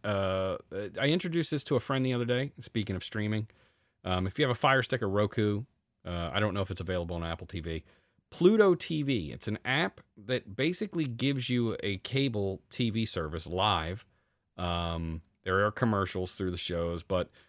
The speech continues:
uh, for instance, there's an entire classic T V channel that airs stuff like Bewitched, um, the,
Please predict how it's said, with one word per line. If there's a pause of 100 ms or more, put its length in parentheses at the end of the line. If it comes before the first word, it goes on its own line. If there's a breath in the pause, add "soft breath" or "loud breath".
(160)
uh,
for
instance,
there's
an
entire
classic
T
V
channel
that
airs
stuff
like
Bewitched, (440)
um, (200)
the,